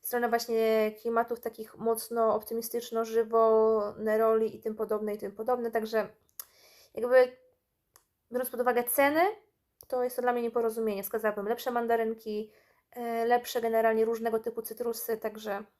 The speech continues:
do końca. To jest świetny zapas z dwa tysiące dziewiątego roku. Przepiękny herbaciany jaśmin. Tutaj nuty wskazują na zupełnie inną stronę. To yang, ambra i w ogóle <clears throat>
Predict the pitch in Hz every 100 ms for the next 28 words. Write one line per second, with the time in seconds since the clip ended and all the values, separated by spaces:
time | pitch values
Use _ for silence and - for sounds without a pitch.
0 | _ _ _ 220 214 208 220 214 - -
1 | _ _ _ _ _ - 233 208 - -
2 | 208 208 202 202 208 202 226 226 240 240
3 | 233 233 226 220 214 208 220 233 - _
4 | _ _ _ _ _ _ _ _ - 220
5 | 247 240 247 240 240 _ _ _ 233 240
6 | 226 240 233 226 214 214 - 214 202 214
7 | _ _ _ _ _ - - 262 262 -
8 | 247 302 - 269 349 359 - 247 233 262
9 | 262 254 254 - - _ 247 240 240 311
10 | 370 330 277 269 - 220 214 214 208 220
11 | 240 220 202 - - 240 240 226 214 208
12 | 208 233 254 240 220 220 - - _ _
13 | - _ -